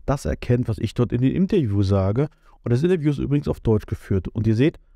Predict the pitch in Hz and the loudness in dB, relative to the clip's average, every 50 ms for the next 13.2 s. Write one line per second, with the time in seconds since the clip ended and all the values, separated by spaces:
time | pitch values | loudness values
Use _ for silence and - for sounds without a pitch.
0 | - _ - - - - - 151 165 - - - - - 151 143 - - - - | -20 _ -12 -10 -8 -2 0 0 0 0 -6 -10 -4 -4 -4 -4 -4 -6 -2 -2
1 | 120 113 110 117 117 113 107 110 104 - - 107 98 107 139 170 196 185 - - | 0 2 2 2 0 0 0 -4 -4 -2 -2 0 2 2 2 2 2 0 0 -2
2 | 104 - - - 123 - - 147 151 - - - 135 135 135 - - 101 107 104 | -6 -8 -10 -12 -8 -2 0 0 0 0 -2 -2 0 0 0 0 0 0 0 0
3 | 104 131 147 143 143 143 139 - _ _ _ _ - - - - 123 123 117 - | 2 2 2 4 2 2 0 -2 _ _ _ _ -20 -16 -6 0 2 2 2 2
4 | 123 110 - - - - 110 104 107 101 101 101 110 143 156 - - - 139 135 | 0 -2 0 -2 0 0 2 2 2 2 2 2 2 2 0 0 -2 0 0 2
5 | 131 127 117 120 123 123 113 110 104 101 - 110 - 117 - - - 107 104 104 | 2 2 2 2 0 0 2 0 0 0 -2 -2 -2 -4 -4 -2 -2 0 0 2
6 | 104 98 - - 98 95 110 139 170 185 175 - - - 113 - - 117 104 - | 2 0 0 0 -2 0 2 2 2 2 0 -2 -2 -2 -2 0 0 -2 -2 -2
7 | - - 139 - - - 127 123 120 120 123 120 - - _ - - - - 117 | -2 -4 -4 -6 -6 -2 0 2 2 2 0 -2 -2 -8 _ -20 -20 -12 -4 -2
8 | 120 - - 127 127 113 - - 113 113 107 104 104 98 - - 151 185 190 175 | -2 0 2 2 0 0 0 0 2 2 2 2 0 -2 -2 0 0 0 2 0
9 | 165 160 147 135 - - - - 120 120 123 123 123 123 113 _ - _ _ _ | 0 -2 -2 -2 -4 -6 -6 -4 -2 0 2 2 2 0 -2 _ -12 _ _ _
10 | _ - _ - - - - - 147 139 135 131 123 113 - - - - 107 117 | _ -20 _ -20 -20 -14 -4 -2 -2 0 0 -2 -2 -2 -4 -4 -2 0 2 2
11 | 123 123 113 113 117 - - 110 - - 113 113 104 - - _ _ _ _ - | 2 2 2 0 -2 -4 -4 -8 -6 0 0 0 0 -2 -8 _ _ _ _ -20
12 | - - - 107 104 98 - 113 98 107 98 - 107 - - - 113 113 117 - | -20 -10 -4 -2 -2 -2 -2 -2 -2 -2 -2 -2 -4 -4 -2 -2 0 0 0 -2
13 | - 113 110 107 | -2 -2 -2 -2